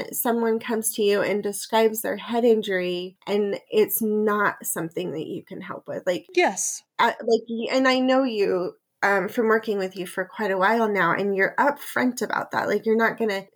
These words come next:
Speaker 1: like, a regular chiropractor is gonna say, "Oh, of course I can help you," and take your money regardless, right? <laughs> Not saying all chiropractors are bad people. I, that's not my point, but the upfront and honesty, and you'll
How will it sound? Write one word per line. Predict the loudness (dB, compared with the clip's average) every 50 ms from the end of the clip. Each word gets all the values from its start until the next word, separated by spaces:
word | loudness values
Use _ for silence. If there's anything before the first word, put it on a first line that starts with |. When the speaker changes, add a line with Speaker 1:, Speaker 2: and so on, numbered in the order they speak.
| -6 -4 0
Speaker 1:
like, | 2 0 0 0
a | -2 0
regular | 2 2 2 2 2 2 2 2 2
chiropractor | 0 0 0 2 4 2 2 0 -2 -8 -6 -4 -2 0 0 2 2
is | 0 0 -2 -4
gonna | -4 -6 -4
say, | -2 -2 -2 0 0
"Oh, | 2 2 4 4
of | 2 0 -4
course | -8 -2 2 4 4 4 4 4 2
I | 2 2
can | 2 2 2 2
help | 4 4 4 2 2 0
you," | 0 2 2 2
and | 2 0
take | 0 0 0 0 0
your | 0 0
money | 2 0 0 0 0 -2 -2 -2
regardless, | -2 -2 -2 0 2 2 0 0 -2 -4 -6 -6 -6 -6 -8 -12 -12 _
right? | -2 0 2 4 4 2 2 0 0
<laughs> | 0 2 4 2 2 2 2
Not | 2 2 2 2 2
saying | 2 0 0 2 2
all | 2 2 2
chiropractors | 0 0 2 2 2 2 0 -2 -2 0 0 0 0 0
are | -2
bad | 0 0 -2 -2 -4 -8
people. | -14 -12 -10 -8 -10 -10 -10 _ 2
I, | 4 4
that's | 4 4 2 0 0 0
not | -2 -2
my | -2 -4
point, | -4 -2 -2 -2 -2 0 2
but | 2 2 2 2
the | 2 4 4 4 2 0 _ 0
upfront | 0 0 0 -2 -4 0 2 2 2 2 2
and | 0 0 0 0
honesty, | 2 2 4 4 4 4 2 0 -2 -2 0 0 0 0 -2 -4 -6 -10 _ _ _ _ _ _ _ 0
and | 2 2 4
you'll | 4 2 2 -2